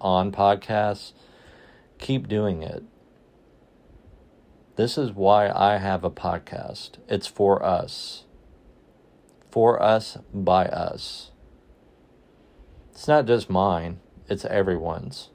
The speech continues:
This is why I go out and I try to get content creators all across. I want us to be able to speak out and talk about the things that you want to talk about.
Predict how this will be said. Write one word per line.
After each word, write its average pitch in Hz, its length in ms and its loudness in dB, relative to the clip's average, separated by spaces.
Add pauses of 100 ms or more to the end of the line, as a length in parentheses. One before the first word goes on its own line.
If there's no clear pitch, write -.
(800)
This 104 180 -4
is 110 120 -4
why 104 320 6
I 98 40 2
go 98 220 4
out 95 380 4
and 95 120 -4
I 92 80 -2
try 95 240 -2
to 92 80 -2
get 90 220 -4
content 95 580 -2
creators 87 640 -4
all 92 240 2
across. - 680 -4 (4000)
I 107 120 4
want 107 260 2
us 101 200 -2
to 104 100 -8
be 95 220 0
able 92 180 -2
to 92 80 -4
speak - 400 -8
out 87 400 0
and 95 340 -4
talk 95 320 0
about 90 320 0
the 98 100 -8
things 95 420 -2
that 92 200 -2 (420)
you 98 200 -2
want 95 160 2
to 87 120 -6
talk 98 220 0
about. - 400 -6